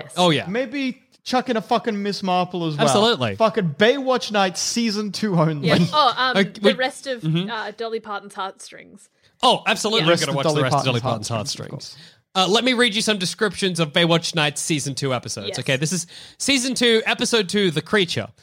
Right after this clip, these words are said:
Speaker 2: Mitch, Griff,
Speaker 3: Mm-hmm.
Speaker 2: and Ryan investigate a series of murders committed by a half-human, half-fish woman intent on having a baby. <laughs> That's the second episode
Speaker 1: Okay.
Speaker 2: of Baywatch Nights.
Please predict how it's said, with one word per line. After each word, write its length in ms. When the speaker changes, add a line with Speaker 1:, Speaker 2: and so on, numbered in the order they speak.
Speaker 2:
Mitch, 340
Griff, 220
Speaker 3:
Mm-hmm. 100
Speaker 2:
and 140
Ryan 520
investigate 640
a 60
series 400
of 100
murders 480
committed 380
by 160
a 100
half-human, 720
half-fish 540
woman 300
intent 500
on 120
having 320
a 80
baby. 540
<laughs> 260
That's 320
the 140
second 560
episode 520
Speaker 1:
Okay. 300
Speaker 2:
of 320
Baywatch 580
Nights. 640